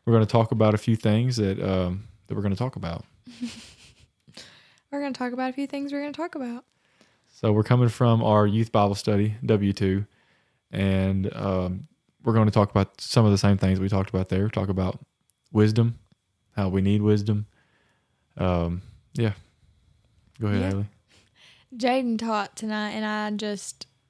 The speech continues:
Speaker 2: sat and listened. But I said that,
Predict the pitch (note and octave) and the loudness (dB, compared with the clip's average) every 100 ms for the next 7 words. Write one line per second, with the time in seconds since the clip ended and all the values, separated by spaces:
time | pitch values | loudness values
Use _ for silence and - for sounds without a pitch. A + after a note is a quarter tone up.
0 | _ _ - A3+ G#3+ G3+ G#3 G#3+ G#3 - | _ _ -8 -6 -4 -6 -6 -6 -8 -8
1 | G#3 G3+ - _ _ _ _ _ - A#3 | -6 -6 -8 _ _ _ _ _ -8 -2
2 | A3 G#3 G#3+ G#3 A3+ A3 G3+ G#3+ G#3 G#3 | -2 -2 -4 -6 -4 -4 -4 -4 -4 -6
3 | _ | _